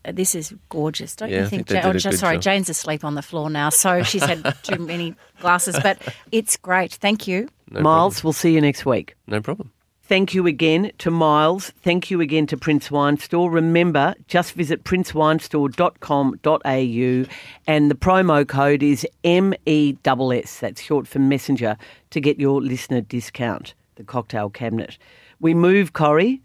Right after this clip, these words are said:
Speaker 3: to B S F. I am actually going to tell you about a book, and, um, don't roll your eyes. It's a bit of a, um,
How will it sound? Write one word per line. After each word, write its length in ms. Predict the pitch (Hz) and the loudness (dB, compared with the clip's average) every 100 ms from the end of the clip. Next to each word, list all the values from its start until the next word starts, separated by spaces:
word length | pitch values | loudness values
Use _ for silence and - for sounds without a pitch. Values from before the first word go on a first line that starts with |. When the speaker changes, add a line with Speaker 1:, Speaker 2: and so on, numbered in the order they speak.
| _ | _
Speaker 3:
to 120 | - 143 | -4 -4
B 440 | 107 165 175 165 - | 0 0 0 -2 0
S 320 | 139 - - - | -2 -2 -8 -2
F. 420 | 139 - - _ _ _ _ _ | -2 -2 -12 _ _ _ _ _
I 380 | 170 202 233 240 - | 2 4 4 2 2
am 380 | 160 165 165 - | 2 2 2 0
actually 380 | 160 165 - 170 | -4 -4 -2 -2
going 320 | 151 151 147 | 2 2 2
to 120 | 143 139 | 0 -6
tell 220 | - 156 | -4 -2
you 160 | 151 | 0
about 260 | 143 139 135 | 0 0 0
a 40 | |
book, 440 | 131 110 160 214 - - | -2 -2 -4 -4 -12 -4
and, 360 | 143 147 131 | 0 2 2
um, 320 | 139 139 139 - - - _ _ _ - | 0 2 0 -4 -18 -20 _ _ _ 0
don't 280 | 175 185 - _ | 2 2 -2 _
roll 260 | 151 151 147 | 0 2 4
your 160 | 143 131 | 2 4
eyes. 480 | 131 156 247 - _ _ - | 4 2 -2 -8 _ _ -16
It's 160 | 143 165 | -8 -4
a 60 | |
bit 180 | 139 180 | 0 2
of 160 | 175 156 | 2 2
a, 340 | 147 139 139 | 2 4 4
um, 320 | 131 131 123 | 4 2 0